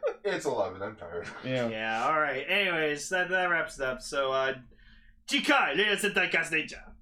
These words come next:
Speaker 1: Oh, shit.
Speaker 3: What do we got?
Speaker 1: Uh, uh,
Speaker 2: You didn't plan anything, did you?
Speaker 1: No.
Speaker 3: Uh-oh.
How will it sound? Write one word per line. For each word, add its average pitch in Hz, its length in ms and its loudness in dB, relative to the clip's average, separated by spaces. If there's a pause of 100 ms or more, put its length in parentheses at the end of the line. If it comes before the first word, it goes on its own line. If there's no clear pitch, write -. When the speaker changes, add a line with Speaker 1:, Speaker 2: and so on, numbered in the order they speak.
Speaker 1:
Oh, - 80 -20
shit. - 380 -16 (880)
Speaker 3:
What - 80 -20
do 123 60 -14
we 120 60 -12
got? 113 280 -10 (420)
Speaker 1:
Uh, 104 500 2 (1160)
uh, 101 300 0
Speaker 2:
You 123 80 -2
didn't 127 180 -4
plan 127 220 0
anything, 120 300 -2
did 120 160 -6
you? 117 140 -6 (120)
Speaker 1:
No. 107 460 -2 (180)
Speaker 3:
Uh-oh. 107 460 -12